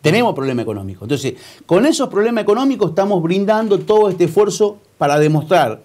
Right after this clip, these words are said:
a la familia de los presos, de los internos, a los internos y a la comunidad que acá no hay ningún derecho que no se esté resguardando y que lo estamos preservando y que tenemos todas las condiciones de seguridad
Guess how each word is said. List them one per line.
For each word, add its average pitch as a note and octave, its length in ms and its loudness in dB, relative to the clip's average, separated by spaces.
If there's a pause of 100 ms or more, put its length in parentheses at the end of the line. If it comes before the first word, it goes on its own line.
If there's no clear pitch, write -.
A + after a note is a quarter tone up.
a G3+ 180 2
la A3+ 160 -2
familia F3+ 340 0
de F3+ 60 0
los D3+ 160 -2
presos, A#2 360 -4 (220)
de B2 100 -2
los C#3 100 2
internos, A#2+ 400 -2 (180)
a G#3 160 4
los G3+ 160 2
internos C3 400 -2 (300)
y D#3+ 80 2
a - 20 4
la F3 160 0
comunidad F#3+ 520 -2 (100)
que B2+ 60 -4
acá D#3 200 -2
no E3 80 2
hay F3+ 100 0
ningún F#3+ 500 -4
derecho F#3 440 -2 (240)
que A2 120 -4
no D3 120 0
se D3+ 120 -6
esté D3 200 0
resguardando A2 680 -6 (300)
y A2 80 -10
que B2+ 120 0
lo B2 80 0
estamos F3+ 380 0
preservando E3+ 580 0
y F#3 60 -4
que B2 100 -2
tenemos D3+ 340 -2
todas A3 200 2
las E3+ 100 0
condiciones D3+ 540 -2
de C#3 80 -2
seguridad C#3 540 -2